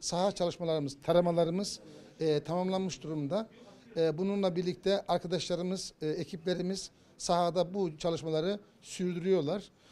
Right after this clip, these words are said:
E, kö-, özellikle Kavaktepe'de, e, dört ailemize konteyner, e, temin ettik. Vatandaşımıza,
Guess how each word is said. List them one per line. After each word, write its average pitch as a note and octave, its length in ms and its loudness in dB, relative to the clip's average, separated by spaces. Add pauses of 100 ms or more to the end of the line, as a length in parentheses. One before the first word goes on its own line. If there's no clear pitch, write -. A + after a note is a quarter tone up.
(280)
E, D#3+ 40 0 (1400)
kö-, - 180 -14
özellikle F#3 540 4
Kavaktepe'de, F3+ 720 2 (420)
e, D3+ 360 2 (320)
dört G3 220 2
ailemize E3+ 640 -2 (280)
konteyner, F3+ 520 0
e, D3 520 -2 (100)
temin E3 280 -2
ettik. D#3 360 -6
Vatandaşımıza, E3 800 -2